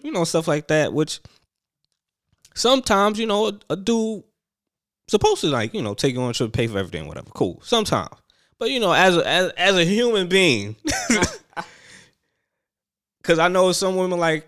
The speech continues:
you know, would be like, mm, they just won't f-, feel right with a dude paying for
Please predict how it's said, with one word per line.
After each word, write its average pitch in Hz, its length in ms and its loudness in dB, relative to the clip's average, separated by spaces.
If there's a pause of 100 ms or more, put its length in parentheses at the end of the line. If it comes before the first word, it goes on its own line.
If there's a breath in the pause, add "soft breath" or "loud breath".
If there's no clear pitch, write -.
you 165 120 -4
know, 120 220 0
would 117 180 -4
be 127 100 0
like, 117 400 -2
mm, 170 960 -10 (600)
they 139 140 2
just 143 200 2
won't 127 180 0
f-, - 420 -4
feel 160 280 4
right 90 200 -8 (360)
with 107 360 -6
a 101 80 -6
dude 101 440 0
paying 104 260 -2
for - 200 -14